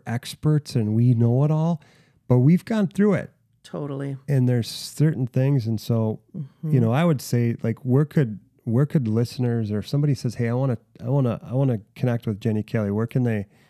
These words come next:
Speaker 1: where can they find you?
Speaker 2: Oh, they can find me on my school web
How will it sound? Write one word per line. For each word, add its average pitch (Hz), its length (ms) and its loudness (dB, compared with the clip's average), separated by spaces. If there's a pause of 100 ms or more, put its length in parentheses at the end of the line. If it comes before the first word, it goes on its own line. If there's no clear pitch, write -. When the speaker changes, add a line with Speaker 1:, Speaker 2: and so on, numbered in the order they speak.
(160)
Speaker 1:
where 127 100 0
can 139 100 2
they 127 80 2
find 101 280 -4
you? 87 160 -4 (800)
Speaker 2:
Oh, 220 360 -4
they 214 140 -8
can 269 180 -8
find 233 220 -4
me 226 100 -2
on 202 80 -4
my 156 240 -4
school 147 340 -12
web 190 320 -8